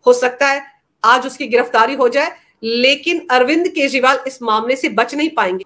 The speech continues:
वो स्वाति मालीवाल पर अपने चमचों के जरिए जितना कीचड़ उछालेंगे, उतना इस मामले में और एक्सपोज होते जाएंगे। अगर आपको ये वीडियो अच्छा लगे तो कृपया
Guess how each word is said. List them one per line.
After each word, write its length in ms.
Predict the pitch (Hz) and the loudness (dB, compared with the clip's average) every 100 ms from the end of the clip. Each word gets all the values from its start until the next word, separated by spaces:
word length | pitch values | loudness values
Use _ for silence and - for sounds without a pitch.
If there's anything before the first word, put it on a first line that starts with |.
| 214 | -2
वो 220 | 254 392 | 4 4
स्वाति 340 | - 427 349 370 | 4 0 2 0
मालीवाल 520 | 294 285 269 269 339 349 | 0 0 2 2 2 0
पर 100 | 359 | -2
अपने 380 | 359 285 294 349 | -2 -6 -4 -6
चमचों 500 | 349 247 254 370 381 | -4 -6 -4 -4 -2
के 160 | 392 285 | 0 0
जरिए 340 | 240 262 359 | 2 2 0
जितना 420 | - 269 277 349 403 | 0 -6 0 2 2
कीचड़ 280 | 320 311 285 | 0 2 2
उछालेंगे, 640 | 262 240 220 202 233 330 349 _ - | 0 -4 0 0 0 -2 -8 _ -2
उतना 440 | 302 302 320 370 359 | -2 2 4 2 0
इस 160 | 285 240 | -6 -2
मामले 400 | 220 214 220 247 | 0 0 2 0
में 180 | 269 277 _ - | 0 -6 _ 2
और 320 | 240 269 285 - | 4 4 2 -6
एक्सपोज 520 | 233 - 294 285 262 | -10 -6 0 0 2
होते 240 | 202 190 | -2 -2
जाएंगे। 420 | 175 147 139 - _ _ _ _ _ _ _ - | -4 -6 -8 -16 _ _ _ _ _ _ _ -2
अगर 200 | 202 220 | 2 4
आपको 280 | 311 - 311 | 2 0 -6
ये 100 | 262 | -4
वीडियो 300 | 226 214 202 | -4 -2 -2
अच्छा 220 | 202 208 | -2 -2
लगे 320 | 185 254 - _ _ 208 | 0 -2 -8 _ _ -6
तो 60 | |
कृपया 380 | 240 247 294 | -2 0 2